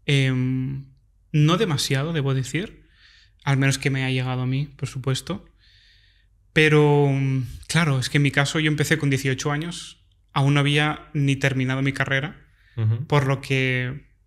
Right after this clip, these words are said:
Speaker 1: no se me veía ni como profesional ni en mi campo, que es la geología, ¿no? Que luego nunca terminé mi carrera, ¿no? Por,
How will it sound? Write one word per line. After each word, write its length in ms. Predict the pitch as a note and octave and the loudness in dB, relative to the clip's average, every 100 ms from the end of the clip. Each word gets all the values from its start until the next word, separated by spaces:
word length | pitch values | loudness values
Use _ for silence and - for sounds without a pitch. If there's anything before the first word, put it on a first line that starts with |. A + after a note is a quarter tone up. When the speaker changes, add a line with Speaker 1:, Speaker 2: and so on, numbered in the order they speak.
| _ _ _ - - - _ _ _ _ - | _ _ _ -20 -20 -20 _ _ _ _ -4
Speaker 1:
no 240 | D3+ C#3 C3+ | 0 2 2
se 140 | D3+ | 2
me 140 | C#3+ | 4
veía 280 | C3+ C3 C#3 | 4 2 2
ni 140 | D3+ C3+ | 0 -2
como 560 | - C3+ B2+ B2+ B2 - | -4 -4 -2 -4 -6 -4
profesional 600 | C#3 - B2+ C3+ C3 C#3+ | -4 -4 -4 -2 0 0
ni 60 | |
en 100 | C#3+ | 0
mi 100 | C3+ | 0
campo, 300 | C3+ C3+ C#3 | 0 -2 0
que 80 | D3 | 0
es 160 | C#3 C3 | 0 0
la 140 | C3 | -4
geología, 500 | - B2+ - D#3+ C#3 | -4 -6 -6 -8 -6
¿no? 180 | D#3 F3 | -8 -4
Que 140 | D3 C#3 | -4 -2
luego 340 | C#3 D#3 A3 | -2 -2 -2
nunca 240 | G#3+ E3 | -4 -4
terminé 280 | D3+ C#3+ C3 | -2 -2 -2
mi 120 | C3 | -4
carrera, 280 | C3 C3 C3 | -4 -2 -2
¿no? 140 | C3 D#3 | -4 -6
Por, 280 | C#3+ C#3+ | -8 -10